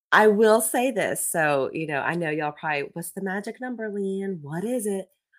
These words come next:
But the simple is, <laughs> answer is there is no one set price for specific programs or specific courses or,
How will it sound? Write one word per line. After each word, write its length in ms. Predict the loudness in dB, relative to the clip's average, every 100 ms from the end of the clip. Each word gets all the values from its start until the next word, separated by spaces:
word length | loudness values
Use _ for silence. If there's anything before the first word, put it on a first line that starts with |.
| _ _ _ _ -10
But 120 | -2
the 80 | 2
simple 480 | 4 2 2 4 4
is, 180 | 4 2
<laughs> 60 |
answer 440 | 0 0 2 4 4
is 540 | 4 4 4 2 0 _ _ _ _ _
there 160 | -2 0
is 340 | 4 4 4
no 220 | 0 2 2
one 500 | 0 -2 0 -2 -4
set 440 | -2 -2 -2 -6
price 400 | -4 -2 -2 -6
for 600 | -8 -6 -4 -2 -2 -4
specific 680 | -8 -10 -8 -10 -10 -14 _
programs 520 | -6 -4 -2 -4 -6
or 60 | -10
specific 520 | -16 -16 -14 -14 -10
courses 460 | -6 -6 -4 -6
or, 200 | -4 -8